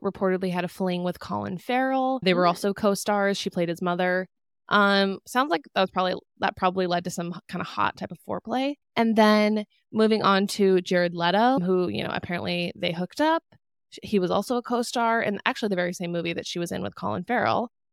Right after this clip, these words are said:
Speaker 1: Um, and then another co-star from this movie, the movie's called Alexander,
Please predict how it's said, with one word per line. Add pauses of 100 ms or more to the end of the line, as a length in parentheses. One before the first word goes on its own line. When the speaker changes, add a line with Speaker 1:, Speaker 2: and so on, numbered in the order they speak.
(220)
Speaker 1:
Um, (520)
and
then
another (100)
co-star
from
this
movie,
the
movie's
called
Alexander,